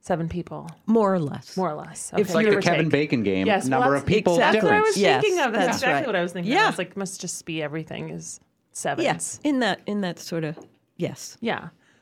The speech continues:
Speaker 1: So you've been doing this for eleven point seven years. <laughs>
Speaker 2: I'm very impressed with you.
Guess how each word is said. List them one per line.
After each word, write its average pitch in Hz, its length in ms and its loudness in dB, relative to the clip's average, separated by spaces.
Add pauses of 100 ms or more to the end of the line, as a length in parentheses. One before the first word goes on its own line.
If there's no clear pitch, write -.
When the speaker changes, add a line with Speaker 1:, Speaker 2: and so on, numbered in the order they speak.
Speaker 1:
So - 180 -4
you've 294 200 2
been 277 140 0
doing 294 280 -2
this 269 220 -4
for 202 420 -2 (260)
eleven 185 680 2
point 196 340 -2
seven 165 360 0
years. 170 680 -4
<laughs> - 1600 -6
Speaker 2:
I'm 160 140 0
very 196 460 0
impressed 185 680 -4
with 180 160 -4
you. 160 240 -4